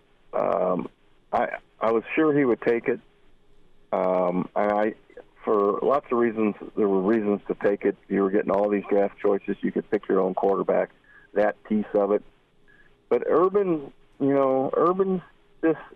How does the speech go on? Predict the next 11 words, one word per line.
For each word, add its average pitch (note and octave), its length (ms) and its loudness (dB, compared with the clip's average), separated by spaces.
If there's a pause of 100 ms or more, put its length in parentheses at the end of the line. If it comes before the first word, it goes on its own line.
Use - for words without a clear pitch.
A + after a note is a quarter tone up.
(360)
his E3 240 2
style, C#3+ 600 0 (540)
um, G#2+ 800 0 (480)
I G#2 80 2
think B2+ 300 -2
is G#2 200 0
being A2 340 2
exposed G2 720 0 (160)
at - 180 -2
this C#3 200 0
point C#3 240 -2